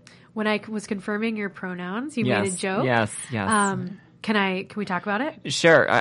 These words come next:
Speaker 2: I, I, I do it, like, obviously my pronouns are he, she, hers. Um, but, um, you know, I, I, one thing on stage that I, like, say a lot, I was like, and I, I joked with you, I was like, "Yeah, my pronouns are tranny and she-male."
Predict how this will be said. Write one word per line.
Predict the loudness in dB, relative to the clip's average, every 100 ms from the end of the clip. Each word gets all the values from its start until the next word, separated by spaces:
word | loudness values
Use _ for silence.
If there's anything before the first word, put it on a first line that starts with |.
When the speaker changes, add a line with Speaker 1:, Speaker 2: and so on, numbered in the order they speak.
| 4
Speaker 2:
I, | 4 4
I, | 2 2 0
I | -2
do | 2 2
it, | 2 2
like, | 2 0
obviously | 0 0 0 -2 -4
my | -4
pronouns | -4 -6 -4 -6
are | -8
he, | -8 -8
she, | -8 -8 -8
hers. | -8 -8 -6 -8 -8
Um, | -6 -6 -6 -8 -4
but, | -4 -2
um, | -2 -2 -2 -8 -14 _ -20 -20 -8
you | -2
know, | -2 0
I, | -2 -2
I, | -2 -2
one | -2 0 0
thing | 0 -4
on | -4
stage | -4 -2 -2 -2 -4
that | -4 -4
I, | -4 -4
like, | -6 -8 -12 _ _ -20 -20 -20
say | -4 0
a | 2
lot, | 2 0 -2
I |
was | -4
like, | -4 -6 -18 -10 -4
and | 0
I, | 0 -2
I | -4
joked | 0 2 2 0 -12
with | -8 -6 -4
you, | -2
I |
was | -2
like, | -4 -6
"Yeah, | -4
my | -4
pronouns | -2 -2 -2 -4
are | -6
tranny | -6 -4 -2
and | -4
she-male." | -4 -2 -2 -2